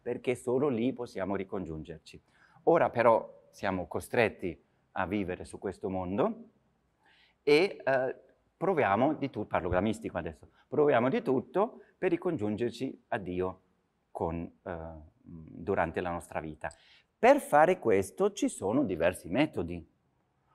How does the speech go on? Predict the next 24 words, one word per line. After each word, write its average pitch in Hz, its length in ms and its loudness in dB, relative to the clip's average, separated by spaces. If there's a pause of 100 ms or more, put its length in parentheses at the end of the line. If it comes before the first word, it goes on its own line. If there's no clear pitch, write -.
(320)
Leggiamo 113 520 2
le 113 100 0
Sacre 95 300 -2
Scritture, 151 800 4
preghiamo 95 460 -2
tanto, 143 500 2
ok, 110 380 0
ok, 92 200 -4
ok, 117 140 -2
tutto 101 240 -8
questo, 110 500 -2 (380)
però 214 540 2
il 135 120 0
vero 143 300 2
mistico 127 920 0
di 90 360 -4 (100)
diverse, 160 800 0
eh, 80 360 -6 (220)
religioni, 95 640 -2
ma 147 120 -2
soprattutto 127 840 -4 (460)
il 135 80 -4
mistico 117 680 -4 (300)
islamico, 98 840 -4